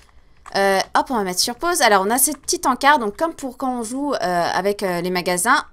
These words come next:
Hop, donc là, vous voyez qu'il est fermé actuellement. On a une seule étoile, zéro critique, zéro nanana. C'est normal. Alors, les fonds. On va prendre les fonds du foyer sur le restaurant actuel.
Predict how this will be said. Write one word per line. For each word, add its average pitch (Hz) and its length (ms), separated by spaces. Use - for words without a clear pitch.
Hop, 311 260
donc 202 180
là, 262 120
vous 254 60
voyez 269 200
qu'il 220 180
est 233 80
fermé 220 300
actuellement. 247 440
On 240 80
a 247 220
une 254 100
seule 302 160
étoile, 254 480
zéro 220 200
critique, 220 340
zéro 202 240
nanana. 175 540
C'est - 360
normal. 208 400
Alors, 202 240
les 240 80
fonds. 151 200
On 185 40
va 196 40
prendre 269 220
les 202 80
fonds 254 140
du 247 100
foyer 226 640
sur 185 140
le 180 80
restaurant 214 300
actuel. 233 520